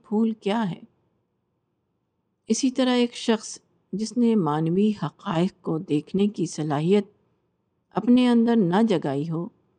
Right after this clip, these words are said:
وہ مانوی حقائق سے باخبر نہیں ہو سکتا۔ خواہ ڈکشنری کے تمام الفاظ اس کے سامنے دہرا دیے جائیں، خواہ قاموس المعانی کی تمام جلدوں کو اسے پڑھا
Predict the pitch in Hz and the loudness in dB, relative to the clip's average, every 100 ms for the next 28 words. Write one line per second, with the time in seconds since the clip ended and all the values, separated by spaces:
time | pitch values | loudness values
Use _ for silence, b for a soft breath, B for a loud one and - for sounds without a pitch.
0 | _ _ _ _ _ _ 220 220 214 190 | _ _ _ _ _ _ 2 4 6 4
1 | 208 233 285 285 202 - 175 185 302 - | 4 4 2 -2 -4 -2 0 0 -2 -6
2 | 240 214 143 147 - 180 185 170 180 247 | -2 0 -2 -4 -2 -2 0 0 4 6
3 | 220 131 - 107 - - _ _ _ _ | 6 2 -6 -14 -18 -20 _ _ _ _
4 | _ _ _ _ _ _ _ _ - - | _ _ _ _ _ _ _ _ -8 0
5 | 156 160 160 165 - 196 170 156 170 185 | 2 2 0 -6 -6 -2 -2 -2 -2 -2
6 | 175 165 156 160 190 196 160 - 160 151 | -2 -2 -2 0 2 2 0 -4 -2 0
7 | 165 185 - 170 - 143 147 165 180 160 | -2 -4 -4 -6 -2 -2 -2 -4 -4 -4
8 | 175 160 175 208 180 151 156 160 196 - | -2 0 0 -2 -4 -2 -4 -2 -4 -6
9 | _ _ _ _ _ _ _ _ - 247 | _ _ _ _ _ _ _ _ -2 2
10 | 247 254 - 202 214 269 - 277 247 185 | 4 2 0 2 4 4 2 2 4 4
11 | 190 240 247 247 - 170 175 233 247 196 | 4 2 0 -4 -2 0 2 4 4 4
12 | 160 208 226 233 226 190 185 208 208 - | 2 2 0 2 0 0 -2 -4 -4 -6
13 | 151 180 | -4 0